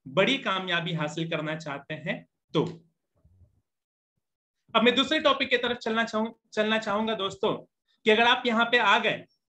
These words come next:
आपने अपना क्यों ढूंढ लिया, तो अब आपको काम कैसे करना है।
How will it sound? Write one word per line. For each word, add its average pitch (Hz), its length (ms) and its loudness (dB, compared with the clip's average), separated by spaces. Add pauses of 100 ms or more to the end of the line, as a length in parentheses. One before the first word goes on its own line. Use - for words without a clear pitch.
(140)
आपने 208 240 2
अपना - 320 -4
क्यों 247 260 0
ढूंढ 202 180 -2
लिया, 214 220 -2 (380)
तो 220 60 2
अब 226 220 2
आपको 214 280 0
काम 277 420 -2
कैसे 180 340 -6
करना 143 340 -6
है। - 100 -14